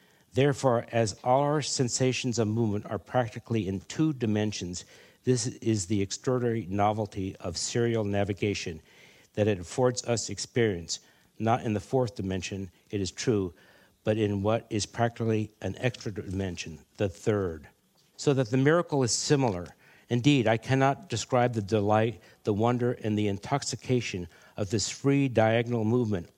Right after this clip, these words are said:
onward and upward, or onward and downward, combined at will with the brusque changes of direction horizontally when the airship answers to the touch of the rudder. The birds have this sensation when they spread their great wings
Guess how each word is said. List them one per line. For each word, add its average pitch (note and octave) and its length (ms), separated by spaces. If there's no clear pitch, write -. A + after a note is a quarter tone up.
onward A#2+ 540
and A2 180
upward, G#2 400
or F#2 260
onward B2 380
and G2 180
downward, A2 500
combined A#2 540
at A#2+ 160
will B2+ 260
with G#2 200
the A2 60
brusque A#2+ 360
changes A#2+ 420
of F#2+ 140
direction G#2+ 540
horizontally A#2 720
when G2+ 160
the F#2 80
airship A2+ 440
answers G#2+ 380
to - 100
the F#2+ 140
touch - 340
of F#2+ 100
the F2+ 100
rudder. F2+ 400
The - 60
birds C3 340
have B2 180
this A2 140
sensation G2 640
when G#2 140
they G#2 180
spread A#2 320
their G#2+ 140
great G#2+ 280
wings F#2 380